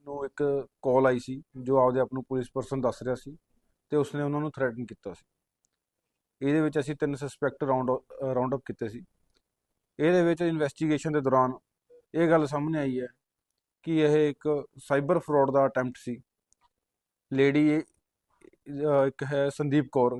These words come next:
ਜੋ ਕਪੂਰਥਲਾ ਦੀ ਰਹਿਣ ਵਾਲੀ ਹੈ। ਇਸੇ, ਇਹ ਆਪਣੇ Instagram ਨੂੰ ਚਲਾ ਰਹੀ ਸੀ, ਉੱਥੇ ਇੱਕ ਇਹਨੂੰ ਪੇਜ ਕੋਈ ਦਿਖਿਆ, ਉਹਦੇ 'ਤੇ ਜੋ ਉਹਦਾ WhatsApp 'ਤੇ ਨੰਬਰ ਦਿੱਤਾ ਹੋਇਆ ਸੀ, ਉਹਦੇ 'ਤੇ ਇਹਨੇ ਗੱਲ ਕਰਨੀ ਸ਼ੁਰੂ ਕਰ ਦਿੱਤੀ।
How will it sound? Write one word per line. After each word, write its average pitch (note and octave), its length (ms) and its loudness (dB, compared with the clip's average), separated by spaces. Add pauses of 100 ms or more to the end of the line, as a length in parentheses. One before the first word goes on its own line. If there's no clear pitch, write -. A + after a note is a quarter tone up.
ਜੋ C#3+ 160 0
ਕਪੂਰਥਲਾ D#3+ 500 2
ਦੀ D#3+ 80 2
ਰਹਿਣ D3 260 6
ਵਾਲੀ B2+ 240 2
ਹੈ। - 40 -20 (1400)
ਇਸੇ, D#3+ 420 0 (120)
ਇਹ D#3+ 300 2
ਆਪਣੇ D#3+ 320 0
Instagram D#3 460 4
ਨੂੰ D#3+ 140 0
ਚਲਾ D3+ 200 4
ਰਹੀ D3+ 140 4
ਸੀ, E3 160 -2
ਉੱਥੇ D#3+ 240 -2
ਇੱਕ D#3 120 -6
ਇਹਨੂੰ D#3+ 180 -2
ਪੇਜ D3 380 0
ਕੋਈ D3 120 -2
ਦਿਖਿਆ, C3 260 0
ਉਹਦੇ C#3 240 0
'ਤੇ D3+ 420 -2 (460)
ਜੋ C#3 260 2
ਉਹਦਾ D3+ 120 4
WhatsApp D3 400 4
'ਤੇ F3 140 0
ਨੰਬਰ D3 280 2
ਦਿੱਤਾ C#3+ 260 4
ਹੋਇਆ C3+ 160 6
ਸੀ, B2 220 -4 (180)
ਉਹਦੇ C#3+ 180 -4
'ਤੇ D3+ 180 -2
ਇਹਨੇ D3+ 200 -2
ਗੱਲ C3+ 220 0
ਕਰਨੀ B2 240 -8
ਸ਼ੁਰੂ C3 200 -8
ਕਰ B2+ 140 -4
ਦਿੱਤੀ। - 320 -18